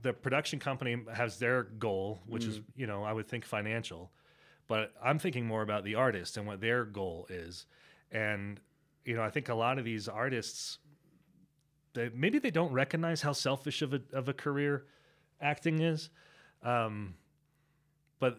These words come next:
Speaker 1: you know, they really seem to wanna, I lost my train of thought again. I
Speaker 2: Oh.
Speaker 1: hate when this happens.
Speaker 2: No, it's
Speaker 1: I smoke
Speaker 2: okay.
Speaker 1: way too much weed.
Speaker 2: No. It <laughs> Well,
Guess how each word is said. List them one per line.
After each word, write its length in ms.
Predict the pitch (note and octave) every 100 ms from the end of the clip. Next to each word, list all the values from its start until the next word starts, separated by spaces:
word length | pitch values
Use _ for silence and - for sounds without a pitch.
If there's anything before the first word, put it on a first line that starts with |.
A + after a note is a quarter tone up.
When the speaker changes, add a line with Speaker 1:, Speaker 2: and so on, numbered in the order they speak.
| -
Speaker 1:
you 80 | C#3
know, 140 | C3+
they 120 | C3
really 300 | A#2+ D3+ F3+
seem 240 | - D#3+ D3
to 100 | C#3
wanna, 360 | B2+ B2 A#2 G2+ - _ A2+
I 80 |
lost 240 | A2+ G#2+ -
my 80 | G2+
train 160 | G2+
of 60 | F#2
thought 180 | F#2 F2+
again. 220 | F2+ E2 - -
I 120 | A#2
Speaker 2:
Oh. 20 |
Speaker 1:
hate 160 | G#2 A2
when 120 | G#2
this 120 | G2
happens. 340 | G2 F#2+ G#2+ D3
Speaker 2:
No, 160 | F#3
it's 120 | A#2+ E3
Speaker 1:
I 60 |
smoke 160 | D3 C#3
Speaker 2:
okay. 80 | A2
Speaker 1:
way 100 | G2+
too 140 | -
much 200 | G2+ -
weed. 220 | A2 A2 -
Speaker 2:
No. 200 | C3+ D3
It 160 | C3 A2+ - - - - _ _ E3 _ - _ D#3 - D#3+ - - _ - - _
<laughs> 300 | - G3 D4+ C#3+ - D3 - _ - - D#3+ C#3+
Well, 320 | B2 B2+ C3+